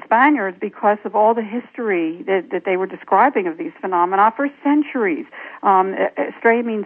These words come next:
star in Spanish, and they believe, and this is where it really gets interesting, that the Estrella Mountains is a gateway to the stars. And when you look at my data,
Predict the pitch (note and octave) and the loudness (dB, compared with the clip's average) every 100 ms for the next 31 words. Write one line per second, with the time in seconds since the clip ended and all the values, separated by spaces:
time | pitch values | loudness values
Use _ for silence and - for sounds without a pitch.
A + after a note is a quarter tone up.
0 | - - A#3 A3+ - - _ - G3 - | -6 0 2 2 -2 -8 _ -8 -8 -2
1 | A3+ B3+ G#3+ G3+ - G3 F#3+ G3+ A#3+ G#3 | 0 2 -2 -6 -6 -4 0 0 0 0
2 | G3 A#3 D4+ - - - _ - - F3+ | 0 2 0 -2 -12 -20 _ -14 -6 0
3 | A#3 F4 F#3+ F3+ F3 E3+ F#3+ G#3 G3 F3 | 0 0 0 0 2 0 0 2 2 -2
4 | D#3+ G3+ C4+ C4+ - E3 - - - - | -4 -4 -6 -8 -10 -12 -12 -18 -20 -20
5 | - G3 F#3+ F#3+ - F#3+ F#3 - G#3+ A#3+ | -2 2 2 2 -2 -4 -6 -4 -2 0
6 | A3+ G#3 B3+ B3 G#3+ F#3+ G3+ F#3+ G3+ E3+ | 0 0 0 -2 -8 -6 -6 -2 -4 -4
7 | D#3 F#3 C#4+ C4 B3 D3+ D#3 - F3+ D#3+ | 0 2 2 0 -2 -2 -6 -10 -10 -10
8 | _ E3+ D#3 - - - - - - G3 | _ -2 -2 -4 -12 -18 -20 -20 -4 -2
9 | F#3+ G3 G3 F#3+ A#3 C4+ F#3 F#3 F3+ F#3 | 0 -2 -2 0 0 0 0 0 2 2
10 | A3+ G4+ - - | 2 2 0 -4